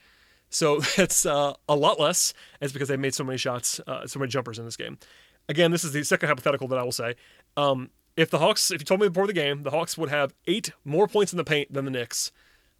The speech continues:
they would have been a massive favorite, because the Hawks do score a lot of points in the paint between Capela and Collins and Trey, but they're not as reliant by any means on paint scoring as the Knicks are.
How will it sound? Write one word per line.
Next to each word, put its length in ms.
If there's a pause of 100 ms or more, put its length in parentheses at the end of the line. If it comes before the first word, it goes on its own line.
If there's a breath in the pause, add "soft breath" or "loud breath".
(120)
they 120
would 120
have 80
been 340 (160)
a 80
massive 760
favorite, 380
because 240
the 80
Hawks 420 (380 soft breath)
do 140
score 200
a 40
lot 80
of 80
points 180
in 60
the 80
paint 260 (240)
between 260
Capela 380
and 80
Collins 380
and 100
Trey, 360 (440 soft breath)
but 300 (160)
they're 180
not 180
as 120
reliant 500
by 140
any 180
means 360
on 320 (160)
paint 200
scoring 320 (220)
as 140
the 60
Knicks 200
are. 200